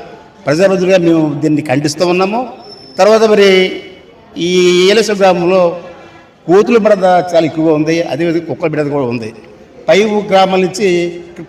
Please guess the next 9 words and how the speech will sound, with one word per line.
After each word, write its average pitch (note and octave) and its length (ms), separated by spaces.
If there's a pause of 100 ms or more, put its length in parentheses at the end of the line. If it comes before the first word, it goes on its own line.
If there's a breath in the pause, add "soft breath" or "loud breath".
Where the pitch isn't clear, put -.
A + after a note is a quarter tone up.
కోతులు G3 440
వలిసి, F3 460
కుక్కలను F3 360
వలిసి D#3+ 280 (480)
వెళ్ళిపోయే G#3 380
పరిస్థితి G3 280
ఉంది. C#3+ 160 (600)
మరి G#3 120
దాని G3+ 240